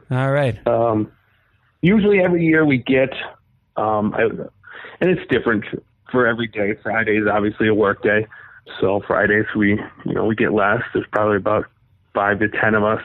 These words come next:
Speaker 2: that do it on Fridays. And then Saturday, um, we usually have about ten to twenty, uh, on those days. But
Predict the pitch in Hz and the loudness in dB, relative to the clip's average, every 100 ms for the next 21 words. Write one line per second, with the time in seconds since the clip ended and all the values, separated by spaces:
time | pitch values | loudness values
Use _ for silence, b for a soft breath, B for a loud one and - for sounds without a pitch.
0 | - 104 92 107 104 101 - 101 101 104 | -2 -2 0 -2 0 0 -2 0 0 2
1 | 110 - - B B B B _ 123 131 | 0 -4 -14 B B B B _ 0 0
2 | 123 131 123 123 123 120 127 - - - | 0 0 2 2 2 2 0 -4 -16 -4
3 | 104 107 107 - B B B B B _ | -2 0 -2 -4 B B B B B _
4 | _ _ - - - - 135 123 113 113 | _ _ -16 -16 -10 0 2 2 0 0
5 | 110 107 101 107 98 - B B B B | 0 -2 -2 -2 -2 -4 B B B B
6 | B B B _ _ _ _ _ - 160 | B B B _ _ _ _ _ -4 0
7 | 160 - 135 135 135 135 135 B B - | 2 0 -2 0 2 0 -2 B B -8
8 | 123 120 113 113 113 117 113 110 110 110 | -2 0 0 0 2 2 0 -2 0 0
9 | 113 - 101 | -2 -2 -4